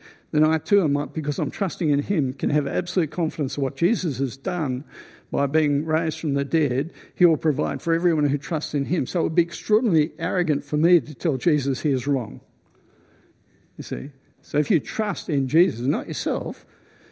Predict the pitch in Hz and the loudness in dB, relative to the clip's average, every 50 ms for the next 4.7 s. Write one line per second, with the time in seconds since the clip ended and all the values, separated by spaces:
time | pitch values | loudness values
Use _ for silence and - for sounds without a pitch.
0 | _ _ - - - - - - - - - 170 175 165 180 214 262 294 233 202 | _ _ -20 -20 -20 -20 -20 -20 -8 0 2 2 4 4 4 2 2 2 2 2
1 | 170 160 - - - 226 208 180 - - 185 170 175 170 170 - - - - 330 | 2 0 -2 -4 -4 -2 0 0 0 2 2 2 2 2 0 -2 -6 -2 0 2
2 | 294 147 127 - - - - _ _ _ - _ _ _ _ - - 170 165 185 | 2 2 0 -2 -6 -16 -20 _ _ _ -20 _ _ _ _ 0 2 4 4 4
3 | 185 - - 160 - 151 151 123 175 202 180 151 139 131 156 160 165 156 - - | 2 2 -2 -2 0 0 2 4 4 4 4 2 0 0 0 0 -2 -2 -4 -2
4 | 151 139 143 147 151 143 120 120 123 123 165 214 233 135 | -2 0 0 0 -2 -4 -6 -6 -2 0 0 2 2 0